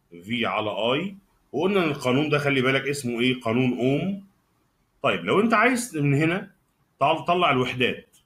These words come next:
ال I بتتح-، بتتقاس بالأمبير، والكيو بتتقاس بالإيه؟ بالكولوم، ها،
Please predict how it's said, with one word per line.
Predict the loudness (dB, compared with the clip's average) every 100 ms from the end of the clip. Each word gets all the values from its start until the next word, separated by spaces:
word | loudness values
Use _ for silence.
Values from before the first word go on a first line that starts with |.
| _ _ _ _ -6
ال | -4
I | 0 2 2
بتتح-، | -2 -6 -8 -8
بتتقاس | -6 -10 -6 -4 -2
بالأمبير، | -2 0 0 0 0 -2 -8 -20 _ _ _ _ _ _ _ _ _ _ _ _ _ _ _ _ -8
والكيو | -8 -4 -2 0 0
بتتقاس | -2 -2 0 0
بالإيه؟ | -2 -2 0 0
بالكولوم، | -2 -2 0 0 -4 -10 -16 _ _ _ _ _ _ _ _ _ _ _ _ _ _ _ _ _ _
ها، | -6 -6 -8